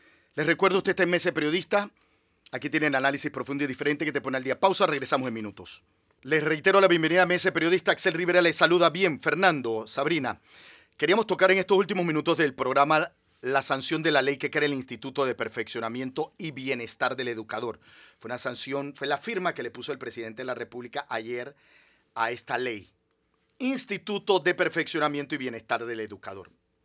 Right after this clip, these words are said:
Suena muy bien, suena algo necesario. ¿De qué se trata? La ley establece lineamientos para la transformación, el perfeccionamiento y el bienestar del educador.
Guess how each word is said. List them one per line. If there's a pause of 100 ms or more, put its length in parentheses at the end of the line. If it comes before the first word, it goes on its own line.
(120)
Suena
muy
bien, (560)
suena
algo
necesario. (300)
¿De
qué
se
trata? (680)
La
ley (680)
establece
lineamientos
para
la
transformación, (420)
el
perfeccionamiento
y
el
bienestar
del
educador.